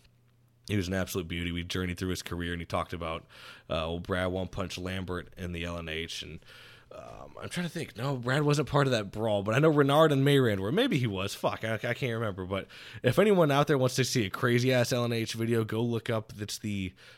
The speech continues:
uh, Sorrel Tracy Mission versus the Tetford Mines Pro Lab. And just look up that brawl, and it's, <laughs> it's fucking wild, man. Um, I have no clue what the commentators are saying because, like, again, my French is terrible. I don't speak French,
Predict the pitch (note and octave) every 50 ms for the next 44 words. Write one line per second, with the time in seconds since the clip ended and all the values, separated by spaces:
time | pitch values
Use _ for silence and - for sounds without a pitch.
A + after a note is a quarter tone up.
0 | _ _ _ - E2+ F2+ F2+ D#2+ - - - G#2+ A#2+ B2 B2 A#2+ - - - B2
1 | A2+ G#2+ - A#2 A2 G#2 G#2+ A#2 A2 - - G#2+ G2+ G2 F2+ E2+ - - - G2
2 | - G2+ F#2 - G2+ F2+ F#2 F#2 F2 - - A2+ F#2+ - - - G#2 G2 F#2+ F2+
3 | G2 F#2+ G2 G2 G2 F#2 - - - - G2+ F2+ F2+ E2+ D#2+ D#2 D2+ D2 D#2 -
4 | - _ _ - - - _ _ _ - F#2 F2+ F2 F2+ F#2 - - A2 G#2+ -
5 | A2+ G#2 - G#2 F#2 E2 D2+ F2+ F#2 F#2 F2 F2+ F2+ E2+ C2 E2+ E2+ E2+ E2 -
6 | - A#2 A2+ - - - C#3+ - A2 A2 - - - - A#2+ G#2+ A#2+ G#2 F#2 F#2
7 | F#2+ F#2 F2 E2+ E2 E2 E2+ E2 E2 E2+ F2+ - - - - - - - _ -
8 | F2+ G2 G2 F#2 F2+ F2 F2 F2 - - A#2 C3 B2+ B2 C3 - B2+ C#3 - -
9 | C3 B2+ B2+ B2+ G#2 G2 - A#2 G#2+ G#2+ G#2+ G2+ G#2 G2 G2 F#2+ F#2 F#2 F2 -
10 | G2+ F#2+ F#2+ F2 F2+ E2+ - F#2+ F2 E2+ - - - G2+ - F#2+ - - G#2 G#2
11 | G#2 G2+ G2 F#2 F2 F2+ - - G2 F#2 - F#2 - - - F2+ F2+ D#2+ E2 F2
12 | F2 E2+ D#2 - - F2 E2+ - - F2+ E2+ E2+ E2+ -